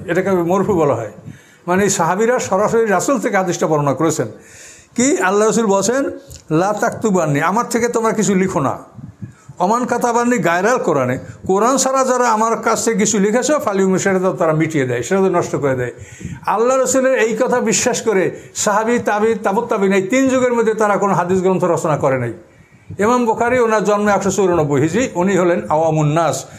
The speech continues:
তার কারণ উনি যদি একশো বিরাশি হিজরির আগে জন্মগ্রহণ করতেন, তাহলে উনি তাবুত তাবিন হতে পারতেন। তাবিকে দেখলে তাবুত তাবিন হয়। সর্বশেষ তাবি হুসাইম ইবনে বশির, তার ইন্তেকাল হয়েছে একশো বিরাশি হিজরিতে। কাজে ইমাম বুখারী এই সর্বশেষ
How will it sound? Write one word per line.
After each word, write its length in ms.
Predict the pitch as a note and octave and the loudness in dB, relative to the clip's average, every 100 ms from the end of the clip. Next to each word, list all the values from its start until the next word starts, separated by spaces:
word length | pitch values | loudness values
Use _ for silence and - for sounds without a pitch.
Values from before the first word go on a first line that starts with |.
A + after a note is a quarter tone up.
| - - | -20 -4
তার 160 | F#3+ G#3+ | -2 0
কারণ 340 | A#3 G#3+ F#3 F#3+ - - | 2 0 0 -6 -14 -6
উনি 200 | F#3 A3 | -2 0
যদি 460 | G#3+ A3 A3 G3+ - - _ - | 0 0 0 -2 -6 -18 _ -4
একশো 320 | F#3 - G#3 | -2 0 0
বিরাশি 380 | D3+ G#3 G3 A#3+ | 2 0 2 0
হিজরির 280 | G#3+ G#3+ | 2 0
আগে 220 | E3 F3+ A3+ | 0 0 0
জন্মগ্রহণ 540 | G3 F#3+ F#3 F3 F3 | 2 2 2 2 0
করতেন, 380 | F3 E3 A3+ A3 | -2 -2 -4 0
তাহলে 240 | E3 F3 | 0 2
উনি 120 | F3+ | 0
তাবুত 320 | E3+ G#3 A#3+ - | 0 0 0 0
তাবিন 240 | F#3 E3 | 0 2
হতে 180 | D3+ C#3+ | 0 0
পারতেন। 360 | C3 B2+ B2 A#2 - - - - - | -2 -4 -10 -10 -18 -20 -20 -20 -4
তাবিকে 380 | F#3+ F#3 B3+ C4 | -2 0 2 2
দেখলে 320 | B3 B3 B3 | 0 0 0
তাবুত 280 | B3 F#3+ G#3+ | 0 0 0
তাবিন 320 | G#3+ E3 D#3+ | 0 0 2
হয়। 160 | D3 B2 - - | 2 0 -4 -14
সর্বশেষ 640 | - G3 G#3 A3 - B3+ - | -6 -4 0 -2 0 -2 0
তাবি 260 | G#3+ A3+ | 0 2
হুসাইম 380 | E3 G3 C4+ B3+ | 0 0 0 0
ইবনে 220 | A#3+ A3 | 0 2
বশির, 460 | F#3+ F#3 G3+ D#3+ - - - | 2 2 2 0 -6 -14 -2
তার 140 | F#3+ | 0
ইন্তেকাল 400 | F#3 F3+ G3+ A3 | 0 0 0 2
হয়েছে 200 | G#3 G#3 | 2 0
একশো 340 | F3 F#3 - D#3 | -2 -2 -2 -2
বিরাশি 340 | C#3+ E3+ D#3+ | 0 0 0
হিজরিতে। 380 | C3+ B2 - A#2+ - - - | 0 -2 -6 -12 -14 -20 -6
কাজে 160 | G3 G3 | 0 2
ইমাম 280 | G3 A#3 A3 | 2 2 0
বুখারী 600 | G#3 A#3 A3+ G#3+ - - | 0 0 0 -2 -6 -8
এই 340 | G3+ G3 G3 F3+ | -2 0 0 -4
সর্বশেষ 680 | - G3+ G#3 G#3+ C4+ C4 | -2 0 0 2 0 0